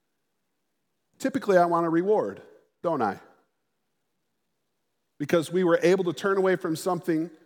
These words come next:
and now I want something in return, don't I? I want a reward for being a good Christian. But how was Joseph rewarded from turning from sin?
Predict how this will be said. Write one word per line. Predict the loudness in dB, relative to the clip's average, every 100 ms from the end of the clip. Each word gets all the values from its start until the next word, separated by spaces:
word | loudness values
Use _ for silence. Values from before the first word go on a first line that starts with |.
| _ _ -6
and | 0
now | 2 2
I | 0
want | -2 -2 -2 -4
something | -8 -6 -6 -6
in | -6
return, | -6 -8 -8 -8 -10 -10
don't | -10 -8
I? | -10 -10 -18 _ _ _ _ _ _ _ _ _ _ _ _ _
I | -4
want | -2 -2
a |
reward | -4 -2 0 2 0
for | -4 -8
being | -6 -6
a | -8
good | -10 -12
Christian. | -12 -14 -14 -18 -18 _ _ _ _ _ _ _ _ _ _ _ _ -20 _ _ _ _ _ _ _ _ _ _ _ _ _ _ _ _ _ _ _ _ _ _ _ _ _ _ _ _ -8
But |
how | 0 0
was | 0 -6
Joseph | -4 -4 -4 -10 -8
rewarded | -6 -4 -6 -8
from | -14 -14
turning | -14 -14 -16
from | -18 -16
sin? | -16 -16